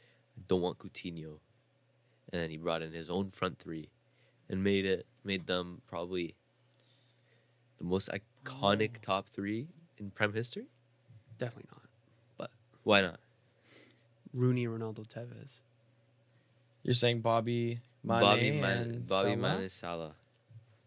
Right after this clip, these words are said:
Speaker 1: Dude, it's gonna go down.
Speaker 2: Over Rooney, Tevez,
Speaker 1: Is
Speaker 2: and
Speaker 1: that,
Speaker 2: who?
Speaker 1: I feel like that's,
Speaker 3: Ronaldo.
Speaker 1: that's just, like, a nostalgia
Speaker 2: I mean,
Speaker 1: merchant kinda
Speaker 2: those
Speaker 1: guy.
Speaker 2: have, those are some. <laughs> I'm kidding. Damn.
Speaker 3: Uh, yeah,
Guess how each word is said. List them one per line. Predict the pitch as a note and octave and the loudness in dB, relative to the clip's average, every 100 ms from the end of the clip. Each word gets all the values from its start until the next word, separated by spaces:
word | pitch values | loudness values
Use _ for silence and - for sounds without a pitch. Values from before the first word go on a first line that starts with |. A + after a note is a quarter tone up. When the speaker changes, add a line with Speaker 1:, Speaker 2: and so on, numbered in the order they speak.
| _ _ _ _ | _ _ _ _
Speaker 1:
Dude, | E2+ D#2+ | -4 -4
it's | - | -2
gonna | F#2 E2 | -6 -6
go | D#2 | -6
down. | D#2 D#2+ D#2 | -6 -6 6
Speaker 2:
Over | B2 B2 B2 B2+ A2+ | 8 8 6 4 2
Rooney, | B2 C3 C#3 C#3 C#3 - | 2 2 2 0 0 -2
Tevez, | C#3+ C3 C3+ | 0 2 2
Speaker 1:
Is | C3 | 2
Speaker 2:
and | C3 | 2
Speaker 1:
that, | C3+ | 2
Speaker 2:
who? | G#3+ - | 0 -4
Speaker 1:
I | - | -8
feel | C#3+ G#2+ | 0 2
like | G2 | 2
that's, | F#2+ C#3+ | 2 2
Speaker 3:
Ronaldo. | C3+ B2+ A2+ | 2 2 2
Speaker 1:
that's | G2+ - | 0 -2
just, | G#2 - | -4 -2
like, | F#2+ - | -2 -2
a | F#2 F2+ | -4 -4
nostalgia | F2 - G2 G#2+ G2 | -6 -8 -6 -6 -6
Speaker 2:
I | F3 | 0
mean, | F#3+ | 2
Speaker 1:
merchant | G#3+ F3+ | 2 2
kinda | F#3 A#3 | 0 0
Speaker 2:
those | B3 | -2
Speaker 1:
guy. | A#3+ | -6
Speaker 2:
have, | - - | -8 -10
those | F3+ G3 | -4 -2
are | A3 | -2
some. | - A3 G#3+ - - - - - | -2 -4 -6 -10 -10 -16 -20 -20
<laughs> | - _ - _ _ _ | -20 _ -20 _ _ _
I'm | G#2+ | -6
kidding. | G2+ - - - - - - _ - - _ _ _ _ - - A#2+ G#2+ - - - | -6 -12 -20 -20 -20 -20 -20 _ -20 -20 _ _ _ _ -20 -6 -2 -2 -4 -8 -6
Damn. | B2 E3 - - - - - - - | -4 -4 -8 -16 -20 -20 -20 -20 0
Speaker 3:
Uh, | D3 D3 C#3 | 10 12 12
yeah, | C3 C#3 C#3 | 10 8 8